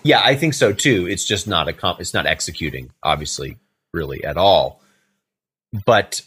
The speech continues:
uh, so I think there's kind of a mix of those things happening. We have the, because i-, if it's, if it's just this psalm, that wouldn't make sense, because in this psalm,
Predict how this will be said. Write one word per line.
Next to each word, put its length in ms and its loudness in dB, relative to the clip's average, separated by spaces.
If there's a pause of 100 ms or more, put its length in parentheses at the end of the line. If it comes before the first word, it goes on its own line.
uh, 260 4
so 160 0
I 40 4
think 180 0
there's 160 2
kind 180 0
of 80 -2
a 80 2
mix 960 -4
of 160 -6
those 260 0
things 280 -6
happening. 500 -2
We 100 -4
have 360 -2
the, 300 -2 (680)
because 360 2
i-, 60 -16
if 320 0
it's, 320 -4 (260)
if 120 2
it's 160 0
just 380 2
this 260 2
psalm, 480 0 (380)
that 260 2
wouldn't 220 2
make 200 2
sense, 320 -2
because 360 -2
in 180 -4
this 260 0
psalm, 640 2